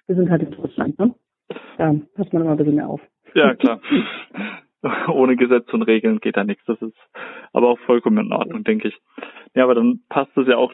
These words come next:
Speaker 2: zu eurem System an sich relativ simpel, einfach gestaltet, zwar schön durchdacht, aber halt auch dann einfach einzusetzen für die Städte, die Interesse daran haben.
Speaker 1: Genau. Mhm.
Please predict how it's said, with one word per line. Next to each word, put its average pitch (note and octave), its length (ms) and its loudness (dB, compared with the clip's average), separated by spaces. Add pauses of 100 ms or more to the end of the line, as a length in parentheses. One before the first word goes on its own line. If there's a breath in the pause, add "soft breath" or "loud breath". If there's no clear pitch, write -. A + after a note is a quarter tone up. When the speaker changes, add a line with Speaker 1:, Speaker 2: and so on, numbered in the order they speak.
(120)
Speaker 2:
zu C3+ 140 0
eurem B2 280 2
System C3+ 400 0
an A2+ 140 4
sich B2 140 -6 (440)
relativ B2 420 -2 (100)
simpel, B2+ 280 0
einfach B2 360 -2
gestaltet, C3 640 -2 (760 soft breath)
zwar A#2+ 160 0
schön B2+ 200 0
durchdacht, B2 540 0
aber A#2 220 2
halt A#2+ 180 0
auch - 320 0 (600)
dann A#2+ 160 0
einfach A#2+ 280 0
einzusetzen A#2+ 640 -2
für A2+ 140 -2
die A2+ 120 -2
Städte, A#2+ 320 0
die A#2 160 2
Interesse A2+ 360 -2
daran G#2+ 320 -2
haben. A2 200 -6 (1080)
Speaker 1:
Genau. G#3 400 -2 (160)
Mhm. G#3+ 280 0